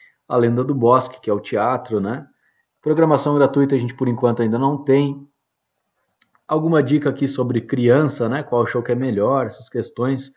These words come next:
E alguns vídeos das edições passadas do, do show do lago que a gente colocou ali embaixo.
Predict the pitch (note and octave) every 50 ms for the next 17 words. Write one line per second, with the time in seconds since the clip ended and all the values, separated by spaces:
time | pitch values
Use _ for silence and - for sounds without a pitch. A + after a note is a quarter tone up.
0 | _ _ _ _ _ _ _ _ _ _ _ _ - E3+ E3+ F3+ F3+ F3+ F3 E3
1 | D#3 D3 D#3 D#3 D3+ C#3+ C#3 C#3 D3+ D3+ C#3+ C#3+ C#3+ C#3+ C3+ C3+ C3+ C3 C3 -
2 | - C3 C3 C3 - - C3 A#2+ - - B2 A#2+ A#2+ B2 B2+ B2 B2 A#2+ B2 B2
3 | B2 A#2+ A#2+ A#2+ A#2+ B2 A#2 - - B2 A#2+ A#2 C3 C#3 B2 G#2+ G#2+ A2 A2 G#2+
4 | G#2+ - A#2 A2 A2 - - B2 A#2 A2 A2 - A#2 A2 A2+ A#2+ B2+ G#2+ F#2 F2+
5 | F2 F2+ - - -